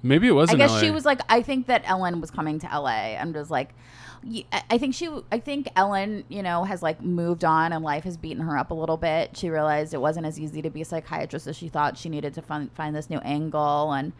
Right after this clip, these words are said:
Speaker 2: she does functional medicine, and she's not taken seriously by everyone. And she's been watching, uh, um, what's her name?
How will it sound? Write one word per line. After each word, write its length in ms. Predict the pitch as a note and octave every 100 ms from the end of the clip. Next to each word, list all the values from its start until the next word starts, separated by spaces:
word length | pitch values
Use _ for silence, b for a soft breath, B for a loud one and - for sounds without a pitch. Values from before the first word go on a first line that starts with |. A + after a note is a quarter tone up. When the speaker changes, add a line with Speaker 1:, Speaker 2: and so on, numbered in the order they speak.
| b b b b -
Speaker 2:
she 160 | -
does 180 | F#3 F#3
functional 380 | F3+ E3+ G#3 F3
medicine, 500 | D#3+ C#3 D3 D#3 D3
and 100 | D3+
she's 140 | -
not 140 | E3 -
taken 220 | F3 E3+
seriously 420 | - D3+ D3+ D#3
by 160 | D3 C#3
everyone. 720 | C3+ D3+ D3+ C#3+ C#3+ C#3+ D#3 - b b b b b b b -
And 100 | F#3+
she's 200 | - F#3
been 200 | F#3+ F#3
watching, 800 | D#3 D3+ - F#3+ F3 E3 D#3+ D3 -
uh, 160 | F3 -
um, 640 | D#3+ D3+ C#3+ C3+ C3+ - - - - -
what's 200 | F3 F3+
her 60 |
name? 360 | D3 C3+ C#3+